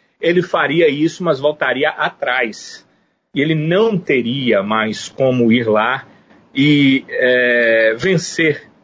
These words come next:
o Max, vamos dizer assim, na estratégia. Então, todo mundo achando, "Ah, a Mercedes tomou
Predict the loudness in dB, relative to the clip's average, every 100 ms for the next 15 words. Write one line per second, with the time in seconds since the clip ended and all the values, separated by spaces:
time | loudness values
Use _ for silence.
0 | _ -8 -4 -2 -2 -6 -6 -6 -4 -4
1 | 0 0 -2 -4 -4 -4 -4 -4 -4 -2
2 | -2 -2 -4 -2 0 0 0 0 0 -2
3 | -10 -12 -4 0 0 0 -2 -2 -2 -2
4 | 0 2 2 0